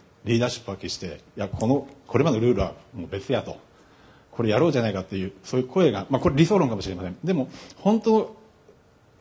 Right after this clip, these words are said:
原点はそこだと思ってます。同じ人間として。だか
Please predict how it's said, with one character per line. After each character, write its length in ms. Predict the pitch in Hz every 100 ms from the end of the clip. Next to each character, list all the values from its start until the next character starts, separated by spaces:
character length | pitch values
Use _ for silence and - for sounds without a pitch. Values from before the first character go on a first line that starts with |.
| 135
原 180 | 220 240
点 80 |
は 60 | 131
そ 100 | 120
こ 60 | 127
だ 80 |
と 80 | 123
思 100 | 95
っ 20 |
て 100 | 90
ま 100 | 85
す。 100 | 92 - _ -
同 140 | 123
じ 260 | 113 113 -
人 160 | 113 113
間 120 | 104
と 120 | 101
し 60 | 95
て。 80 |
だ 40 |
か 60 | 80